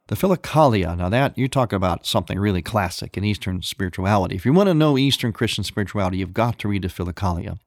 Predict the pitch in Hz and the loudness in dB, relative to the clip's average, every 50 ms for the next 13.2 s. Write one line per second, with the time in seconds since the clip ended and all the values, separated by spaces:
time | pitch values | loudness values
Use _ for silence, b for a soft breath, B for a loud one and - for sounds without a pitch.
0 | _ _ _ - 151 143 143 127 120 151 190 220 - - 175 - 143 139 139 - | _ _ _ 0 2 4 4 4 4 4 4 4 4 4 4 4 4 4 4 4
1 | 123 120 - - - 120 117 127 151 160 - - - 95 98 101 127 139 - - | 2 2 0 0 0 2 4 4 4 2 0 -2 -4 -4 -2 -2 -2 -2 0 2
2 | 113 123 135 143 135 127 117 104 - 98 - - - - 135 143 147 127 107 98 | 2 4 4 4 4 4 2 2 2 0 -2 -2 -2 2 2 4 4 4 4 4
3 | 95 90 90 95 - - - - 90 85 - - B B B B B B B B | 2 2 0 -2 -4 -2 -2 0 -2 -2 -4 -8 B B B B B B B B
4 | - 117 117 - 127 - - - 143 170 214 226 - - 180 160 151 - - _ | 0 0 2 2 2 2 2 2 4 4 4 2 2 0 2 2 2 0 -2 _
5 | - 120 123 123 120 113 104 - - - - - - - 185 180 151 113 107 120 | 2 4 6 6 6 4 2 -2 -6 -4 -2 0 2 2 4 4 4 4 4 4
6 | 156 156 - - - 120 117 113 110 110 123 143 170 165 160 151 127 113 - 120 | 2 2 0 0 0 0 2 2 2 2 2 4 4 4 4 4 4 2 2 0
7 | 107 104 113 110 104 90 - - 110 110 107 107 - - - 95 98 101 95 90 | 2 2 2 2 2 0 -2 0 2 2 2 2 0 -2 -2 0 2 2 2 2
8 | 82 - - - - - B B B B B B B - 113 123 113 - - - | -2 -4 -4 -6 -6 -6 B B B B B B B 0 2 2 2 0 0 0
9 | - 196 190 165 - - - - - - - 233 233 202 165 120 104 104 107 107 | 0 2 2 2 0 -4 -6 -8 -6 -2 2 4 6 6 6 4 2 0 0 -2
10 | - - - - 127 117 127 151 175 226 208 214 208 170 117 95 - - 117 113 | -2 -6 -6 -2 0 0 0 0 0 2 2 4 4 4 2 0 0 0 0 2
11 | 117 117 117 113 - - 98 87 90 95 117 120 101 98 98 92 87 98 117 147 | 2 2 2 2 0 0 -2 -2 2 2 2 2 2 2 0 0 2 4 4 4
12 | 170 156 - 123 101 98 101 101 95 101 98 98 92 92 110 120 113 92 82 80 | 4 4 2 2 0 2 0 -2 -4 -4 -4 -2 0 2 2 4 4 2 0 -2
13 | - - 110 - | -4 -6 -8 -10